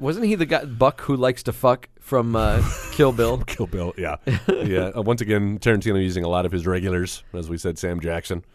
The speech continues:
Speaker 1: Yeah,
Speaker 2: Uh,
Speaker 1: he, he used some other Eric, uh, pretty well-known actors in very minor roles. When, uh, Jackie Brown faces the, the, the judge for sentencing,
Speaker 2: Oh, yeah.
Speaker 1: the judge is Sid Haig
Speaker 2: I
Speaker 1: from
Speaker 2: heard about
Speaker 1: fucking,
Speaker 2: that.
Speaker 1: you know, uh, for, uh, what is it, House of a Thousand Corpses,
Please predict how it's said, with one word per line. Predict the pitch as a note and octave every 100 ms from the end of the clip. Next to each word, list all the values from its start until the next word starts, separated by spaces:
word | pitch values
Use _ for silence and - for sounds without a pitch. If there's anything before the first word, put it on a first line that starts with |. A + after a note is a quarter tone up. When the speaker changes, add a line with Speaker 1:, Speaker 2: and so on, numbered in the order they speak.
| _
Speaker 1:
Yeah, | G#2+ A2 C#3
Speaker 2:
Uh, | -
Speaker 1:
he, | E3+
he | C4 G#4
used | F4
some | - F#3+
other | C4+ F4+ -
Eric, | D#3+ D#3 F3 -
uh, | E3+ - D#3+ -
pretty | - A4
well-known | A3+ C#3+ G#3 F3+ G3 C#4+
actors | B2 - A2+ G#2 -
in | - B2
very | G#2+ D3 B3
minor | C#3+ G#2+ C3 B2
roles. | B2+ A3 B2+ - - - _
When, | B2+ D3 D3 D3
uh, | C#3
Jackie | B2+ C#3 D3 D#3
Brown | D3 D#3 D#3
faces | D3 D3 D#3+ A#2+
the, | C3+ B2+ B2
the, | B2 B2 A2+
the | G#2+
judge | A2+ F#3+ - - -
for | - A#2
sentencing, | C3 C3+ E3+ E3+ G3 G3
Speaker 2:
Oh, | E4+ F4
yeah. | F4 D#4+
Speaker 1:
the | F#3
judge | F#3+ A3+ F3+
is | -
Sid | - D#3+
Haig | D3 G#3 D3+ -
Speaker 2:
I |
Speaker 1:
from | F#3
Speaker 2:
heard | F3+ F#3+
about | E3+ -
Speaker 1:
fucking, | E3 D#3
Speaker 2:
that. | -
Speaker 1:
you | E3+
know, | D#3 E3+
uh, | D#3 C#3 B2
for, | C#3+ C3 -
uh, | B2+
what | C#3+ C#3+
is | G2+
it, | A2
House | - C3+
of | C3
a |
Thousand | A#2+ C3+ B2+ A#2+
Corpses, | C3+ D3 - F3+ E3+